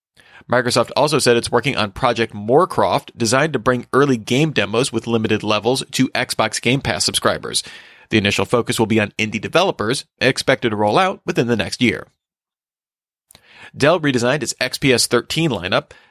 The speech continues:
The X P S thirteen laptop uses nine watt twelfth gen Intel processors,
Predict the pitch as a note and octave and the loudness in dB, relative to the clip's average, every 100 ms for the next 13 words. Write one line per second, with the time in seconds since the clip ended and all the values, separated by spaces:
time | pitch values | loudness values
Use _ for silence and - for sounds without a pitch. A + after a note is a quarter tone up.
0 | - - B2+ - B2+ A2+ - A2 - G#2 | -10 -4 -4 0 2 2 2 -2 0 -4
1 | G2 B2 G3 - A#2 - A#2 A2 G#2+ G2+ | -2 0 0 0 -2 0 0 2 0 -2
2 | G2+ A#2 F3 A2+ A2 - - A#2 A2+ - | -2 -2 -2 0 -2 -2 0 0 2 0
3 | G#2+ - G2 D#2+ D#2 D3 C#3+ C3+ - C3 | -2 -2 -6 -8 -4 0 0 -2 -2 -2